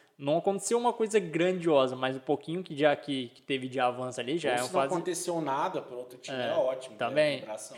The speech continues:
Speaker 1: É, justamente, é um time que impediu uma jogada também comemora,
Speaker 2: Quando a gente
Speaker 1: então.
Speaker 2: joga aqui, é, tem o nosso locutor, né?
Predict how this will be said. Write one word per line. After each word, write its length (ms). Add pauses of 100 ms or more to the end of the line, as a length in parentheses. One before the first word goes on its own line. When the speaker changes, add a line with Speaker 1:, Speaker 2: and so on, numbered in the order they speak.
Speaker 1:
É, 180
justamente, 500
é 40
um 140
time 240
que 100
impediu 380
uma 140
jogada 340
também 260
comemora, 540
Speaker 2:
Quando 80
a 40
gente 160
Speaker 1:
então. 120
Speaker 2:
joga 300
aqui, 440
é, 560 (520)
tem 180
o 20
nosso 300
locutor, 580
né? 160